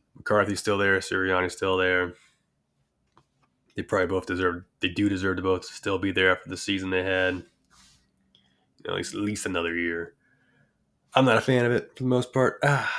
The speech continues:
you know, I, I'm not gonna say that I'm not a fan. I am a fan of it because, like I've said, I've gone over this a couple times now. It's just a whole, it could always be worse. You can have a coach who's not liked.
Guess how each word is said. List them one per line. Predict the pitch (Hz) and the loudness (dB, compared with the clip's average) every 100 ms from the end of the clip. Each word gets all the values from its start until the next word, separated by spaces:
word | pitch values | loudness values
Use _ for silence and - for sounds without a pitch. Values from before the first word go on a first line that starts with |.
| - | -8
you | - | -10
know, | - - _ - | -12 -12 _ -4
I, | 127 - _ _ _ _ _ | -4 -6 _ _ _ _ _
I'm | 147 | -6
not | 104 | -4
gonna | 85 | -6
say | - 92 | -6 -2
that | 90 | -2
I'm | |
not | 92 90 | -2 -6
a | |
fan. | 90 92 92 | -6 -6 -2
I | 120 | 0
am | 123 110 | 0 0
a | |
fan | 92 101 92 | -2 -2 0
of | 92 | -2
it | 92 | -4
because, | 95 - 101 92 92 - - _ _ _ _ - | -8 -2 -2 -2 -4 -12 -16 _ _ _ _ -4
like | 143 101 | -2 0
I've | 90 | 0
said, | - 90 | -2 -6
I've | 95 98 _ - | -6 -12 _ -6
gone | 98 | -2
over | 87 | -2
this | 87 | -4
a | - | -6
couple | 90 | -6
times | 90 87 90 | -4 -4 -4
now. | 87 87 | -6 -6
It's | 87 | -8
just | 87 | -12
a | - | -2
whole, | 95 87 85 _ _ _ _ - | 2 2 0 _ _ _ _ -12
it | - | -6
could | 113 | -2
always | 117 117 | 2 2
be | 110 | 4
worse. | 107 92 87 87 - - - - | 2 2 2 0 -4 -14 -16 -10
You | 95 | -6
can | 92 | -2
have | 95 92 87 87 - _ _ _ _ _ _ _ _ _ _ | 2 4 2 0 -10 _ _ _ _ _ _ _ _ _ _
a | - | -20
coach | - 113 98 90 - | 0 4 4 2 -4
who's | 95 90 90 - - _ _ _ _ _ _ | -4 -4 -6 -10 -12 _ _ _ _ _ _
not | 98 95 90 | 0 4 4
liked. | 90 92 90 90 - - | 4 2 4 2 -4 -16